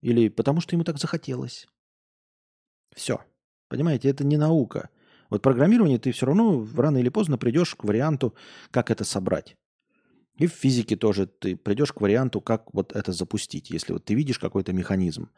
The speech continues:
Ты изучишь всю физику и обязательно обратным путем придешь и объяснишь, как это по физике произошло. Обязательно придешь. И по химии ты тоже. Ты, может, не сможешь воспроизвести, но теоретически ты поймешь, как это произошло, как эта реакция,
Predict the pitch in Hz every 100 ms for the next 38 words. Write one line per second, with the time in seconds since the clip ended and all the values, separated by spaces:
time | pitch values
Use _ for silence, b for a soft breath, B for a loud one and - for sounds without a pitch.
0 | B B B - 113 117 120 110 - -
1 | 120 190 151 - - 113 113 104 110 180
2 | - 110 101 113 131 107 107 113 104 104
3 | 123 180 - 123 113 120 - 101 - 110
4 | 110 - 101 - 101 - - 90 85 90
5 | - - - _ _ _ _ _ _ -
6 | - 147 127 127 92 85 82 - - -
7 | _ _ b b b b b b - 113
8 | 156 - 147 135 120 113 110 113 101 85
9 | _ _ _ _ _ _ _ _ _ _
10 | _ - - 113 110 - 113 107 113 -
11 | 98 - 104 92 104 - 190 170 B B
12 | B B 101 98 98 92 180 196 117 -
13 | 85 95 92 98 131 - - 90 85 87
14 | 90 90 - 87 - 101 95 90 90 135
15 | - 98 85